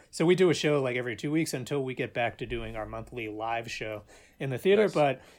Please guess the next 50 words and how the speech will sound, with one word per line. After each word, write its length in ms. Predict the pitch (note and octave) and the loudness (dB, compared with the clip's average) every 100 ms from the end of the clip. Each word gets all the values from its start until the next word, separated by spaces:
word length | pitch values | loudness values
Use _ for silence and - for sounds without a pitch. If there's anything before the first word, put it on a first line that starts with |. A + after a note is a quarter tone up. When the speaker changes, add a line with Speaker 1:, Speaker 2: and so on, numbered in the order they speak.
| _ | _
Speaker 1:
uh, 280 | C3 B2 C3 | 0 2 2
you 140 | B2+ D#3 | 2 0
can 120 | E3+ | 0
just 120 | C#3+ | 2
follow 260 | F3 D3+ C3+ | 6 6 4
me 120 | C#3 | -2
on 100 | B2+ | -4
social 260 | B2 A2+ C3 | -6 -6 -4
media. 320 | D#3 F3 F3 | -2 2 2
If 260 | C#3 A#2+ | 0 -6
you 80 | C#3 | -8
made 280 | B2+ B2 C3 | -6 -4 -2
it, 320 | C3 B2 - - | -2 -6 -8 -6
uh, 160 | A#2 A2 | -6 -6
two 200 | - C3+ | -6 -6
and 80 | B2+ | -4
a 40 | |
half 220 | B2 B2 | -4 -2
hours 360 | B2 B2+ C#3+ C3 | -2 0 -2 -4
into 180 | B2+ B2 | -8 -8
this 140 | A#2 | -10
podcast, 640 | - C3+ C#3 D#3+ D3+ D3+ - | -6 -4 -4 -2 -2 -2 -4
then 220 | B2 A#2 | -10 -10
you 140 | A#2+ | -10
can 520 | - - - A#1 F2 - - | -10 -6 -4 -2 -4 -6 -14
Speaker 2:
<laughs> 100 | - | -10
Speaker 1:
find 320 | - C3+ C#3 | 0 0 2
me 160 | C#3+ D#3 | 0 -2
and 280 | B2 A2+ G#2+ _ | -2 -8 -16 _
you 140 | - C3 | -12 -10
can 160 | C#3+ | -8
find 240 | B2 D3 D#3 | -8 -6 -4
all 100 | D#3 | -4
my 80 | D#3 | -6
shit 240 | - F3 | -6 -8
from 160 | E3+ E3+ | -8 -6
there. 200 | F#3+ - _ _ _ _ _ _ _ | -6 -8 _ _ _ _ _ _ _
Speaker 2:
Tight, 140 | A#2+ A#2+ | -2 0
tight, 140 | C3 | 0
tight. 280 | D#3+ F3 - - _ _ | 2 0 -2 -16 _ _
Thank 200 | C#3+ D#3 | -6 -4
you, 120 | E3+ | -4
Ryan. 340 | G#2+ G3 C#3+ | -2 -4 -4
Speaker 1:
<clears throat> 40 | B2+ | -4
Speaker 2:
I 40 | |
appreciate 360 | B2+ C#3 C3 C#3+ | -2 -2 0 0
Speaker 1:
You 40 | |
got 80 | A#2+ | 0
it. 40 | |
Speaker 2:
you 280 | B2+ B2 A#2+ | -2 -4 -8